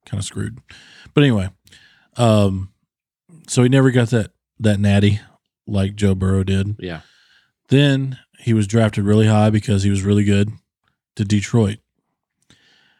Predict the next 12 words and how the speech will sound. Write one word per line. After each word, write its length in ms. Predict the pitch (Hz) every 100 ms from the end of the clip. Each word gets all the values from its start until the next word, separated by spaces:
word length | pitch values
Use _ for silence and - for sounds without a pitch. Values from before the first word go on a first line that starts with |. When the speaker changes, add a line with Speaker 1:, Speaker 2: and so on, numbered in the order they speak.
| _ _ _ _ _ -
Speaker 1:
And 480 | 117 110 107 101 - _ _ 127
Detroit's 400 | 160 175 214 185
kinda 160 | 180
like 180 | 165 127
Cincinnati. 600 | - 143 127 127 139 143 - _ _ _ _ _ _ _ 107 101 _ _ _ _ _
They 200 | 110 120
haven't 200 | 135 123
been 100 | 113
to 60 | 107
the 60 | 98
Super 200 | 107 98
Bowl. 480 | 98 98 98 104